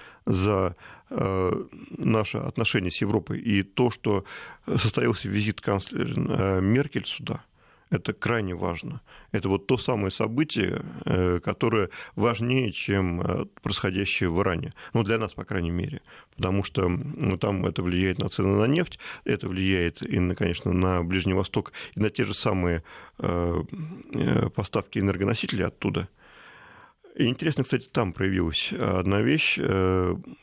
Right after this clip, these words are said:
Ирак попросил американцев покинуть, э, страну, американские войска, на что мы сказали: «Мы заблокируем вам долларовые счета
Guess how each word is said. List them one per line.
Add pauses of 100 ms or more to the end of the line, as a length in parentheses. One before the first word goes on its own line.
Ирак
попросил
американцев
покинуть, (500)
э,
страну,
американские
войска, (220)
на
что
мы
сказали:
«Мы
заблокируем
вам
долларовые
счета